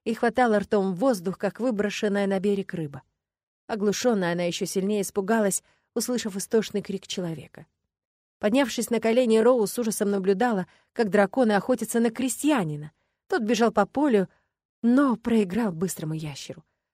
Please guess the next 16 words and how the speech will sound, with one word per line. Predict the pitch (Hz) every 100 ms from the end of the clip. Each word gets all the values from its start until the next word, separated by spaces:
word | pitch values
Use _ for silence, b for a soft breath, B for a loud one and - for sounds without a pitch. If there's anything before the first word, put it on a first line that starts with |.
| _
Словно | 330 285 226
пушинку | - 214 269 233 202
тот | 196 -
поднял | 185 190 208
человека | 196 208 185 220 226 190
в |
воздух, | 180 247 190 196 - _ _ -
и | 247
острые | 226 - 214
когти | - 254 -
так | 226 226 -
сильно | - 226 196
вонзились | 180 202 180 214 190
в | -
тело | - 208 185
несчастного, | 170 170 - 233 - 151